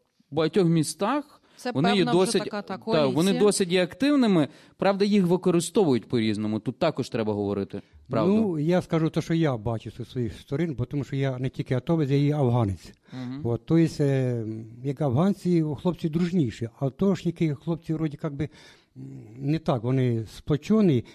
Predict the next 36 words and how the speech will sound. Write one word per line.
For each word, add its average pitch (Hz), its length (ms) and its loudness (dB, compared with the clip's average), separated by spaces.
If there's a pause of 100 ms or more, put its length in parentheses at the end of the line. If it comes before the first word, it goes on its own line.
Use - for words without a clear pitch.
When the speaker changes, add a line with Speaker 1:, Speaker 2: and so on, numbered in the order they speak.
Speaker 3:
між 135 180 2
собою. 131 360 0
То - 120 -6
є, 135 60 -2 (340)
м, 151 560 -10
за 190 60 0
керівника 233 440 0
я 214 120 2
не 220 100 2
скажу, 208 320 0
керівник 170 360 0
як 160 100 -4
би 160 100 -4
він 160 100 -2
слабовато, 175 580 -2 (360)
е, 113 220 -6
цю 147 140 -6
діяльність 139 440 2
свою 139 220 2
веде. 135 320 2 (340)
А 143 220 -2
самі 262 320 6
прості, 165 500 0 (220)
м, 131 180 -14 (720)
атошні 143 420 -2
хлопці, 143 360 -2
то 170 140 -4
вони 233 440 0
більш 180 460 0
дружніші. 170 540 0
Speaker 1:
Скільки 175 320 -6
є 131 60 4
учасників 110 520 -4
ато 101 180 -4
в 95 60 -8
Шп-, - 240 -16